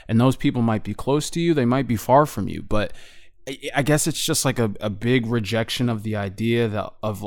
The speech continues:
of invincibility, whether that be in youth, whether that be in old age, in, in wisdom. The idea is to not put anyone on a pedestal because that in some way, shape, or form, they're gonna disappoint you.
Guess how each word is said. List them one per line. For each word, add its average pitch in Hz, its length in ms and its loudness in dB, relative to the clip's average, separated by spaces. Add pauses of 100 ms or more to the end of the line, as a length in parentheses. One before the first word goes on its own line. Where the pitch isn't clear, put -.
of 104 380 -6
invincibility, 113 920 0
whether 113 320 -2
that 110 240 0
be 120 220 2
in 104 100 0
youth, 107 540 -2 (420)
whether 110 240 -2
that 107 180 -2
be 113 200 0
in 101 80 -2
old 98 380 -4
age, 104 400 -2
in, 101 100 -2 (200)
in 98 180 -4
wisdom. 123 560 2 (760)
The 156 160 4
idea 147 300 6
is 185 100 4
to 151 80 2
not 123 220 2
put 123 180 0
anyone 110 340 0
on 101 220 0
a 98 40 -2
pedestal 98 480 -6
because 104 280 -6
that 107 240 -2
in 123 100 0
some 160 540 4
way, 123 260 0
shape, 113 340 0
or 98 60 -4
form, 104 480 -2
they're 110 160 -2
gonna 123 360 2
disappoint 104 680 -2
you. 143 200 -2